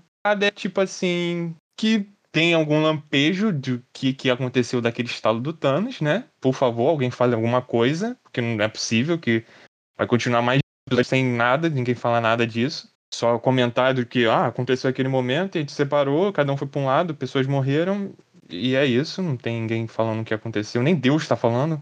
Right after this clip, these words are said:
que aconteceu, que ele só dá dica também, né? Então, é foda, fazer charada com Deus, né?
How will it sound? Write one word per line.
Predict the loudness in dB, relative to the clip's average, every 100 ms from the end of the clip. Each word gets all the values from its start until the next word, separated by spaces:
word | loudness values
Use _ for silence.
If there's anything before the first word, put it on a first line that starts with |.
| -10
que | _ -10
aconteceu, | -6 -4 -2 -2 -2 _ _ _ _ _
que | -8
ele | -2
só | 0
dá | 0
dica | 0 0 0
também, | 0 2 2 2
né? | -2 -6 -10
Então, | -4 -4 -4 -8 -8
é | -8 -6
foda, | 0 0 0 -6 _ _
fazer | -8 -4 0 0 0 -2
charada | 0 2 4 2 0
com | -2 -2
Deus, | -2 -2
né? | -6